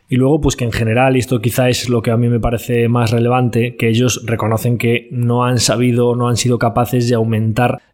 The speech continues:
eh, la cap-, la utilización de las fábricas o de aumentar las ventas de rodamientos tan rápido como ellos habrían querido. Eso es en lo que están focalizados ahora, de ahí que hayan accedido, pues, a vender a, a través de distribuidores, que hayan contratado fuerza comercial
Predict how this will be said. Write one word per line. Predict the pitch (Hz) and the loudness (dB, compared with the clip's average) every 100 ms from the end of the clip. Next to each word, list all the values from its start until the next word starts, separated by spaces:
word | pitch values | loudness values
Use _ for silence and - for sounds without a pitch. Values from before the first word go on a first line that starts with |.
| - | -4
eh, | |
la | 113 113 | -2 0
cap-, | 123 117 | 0 -2
la | 117 113 113 110 | -2 0 0 0
utilización | 110 120 110 120 127 120 | 0 0 0 0 0 0
de | 120 | 2
las | 113 | 0
fábricas | - 123 117 107 101 | 0 0 0 0 -2
o | 107 | 0
de | 107 | 0
aumentar | 104 107 107 120 120 | 0 0 0 0 2
las | 113 113 | 0 0
ventas | 120 123 113 | 0 0 0
de | 120 | 2
rodamientos | 120 120 127 123 117 131 - - - | 2 2 2 0 0 0 -2 -8 -4
tan | 117 117 | -2 0
rápido | 123 123 127 | 0 0 0
como | 120 120 | 0 2
ellos | 117 110 | 2 0
habrían | 107 107 101 | 0 0 0
querido. | 104 117 104 107 _ - | 0 0 0 -6 _ -2
Eso | 147 160 | 0 2
es | 143 | 2
en | 127 | 0
lo | 120 | 0
que | |
están | 113 120 | -2 -2
focalizados | 113 117 110 113 104 - | -2 0 0 0 0 0
ahora, | 101 101 | 0 0
de | 101 | 0
ahí | 107 110 | 0 0
que | 113 | 0
hayan | 110 113 110 | 0 0 -2
accedido, | 107 - 110 113 113 107 | -4 -2 -2 0 0 0
pues, | 107 98 | 0 0
a | 98 | 0
vender | 101 107 104 | 0 2 2
a, | 104 104 | 2 0
a | |
través | 104 104 104 | 0 0 0
de | |
distribuidores, | 107 104 117 113 131 147 143 127 | -2 -2 0 0 2 2 0 0
que | 120 | -2
hayan | 110 | 0
contratado | 107 101 104 110 104 | 0 -2 -2 0 0
fuerza | 117 107 107 | -2 -2 -2
comercial | 113 113 131 131 139 | -2 0 0 0 -2